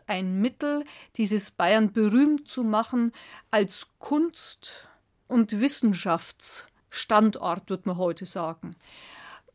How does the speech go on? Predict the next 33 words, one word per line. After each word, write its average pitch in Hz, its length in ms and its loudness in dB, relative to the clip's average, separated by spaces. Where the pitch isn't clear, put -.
Er 214 80 6
wusste, 254 300 0
dass 208 200 0
er 214 260 2
mit 226 400 -4
der 196 100 0
Wirtschaft 285 680 0
und 220 180 0
mit 220 140 0
dem 196 180 -2
Heer 220 380 0
und 233 120 0
mit 220 120 2
der 202 80 0
Machtpolitik 233 960 -4
gegen 214 260 -4
Österreich 208 680 -4
und 214 120 -4
Preußen, 208 480 -4
gegen 202 220 -4
die 180 100 -10
deutschen 185 380 -6
Großmächte 190 720 -6
nichts 190 240 -6
erreichen 170 480 -4
kann. 147 420 -10
Da 175 220 2
war 170 180 0
Bayern 180 360 -2
viel 208 180 -6
zu - 140 -12
klein. 185 360 -6
Aber 196 300 -2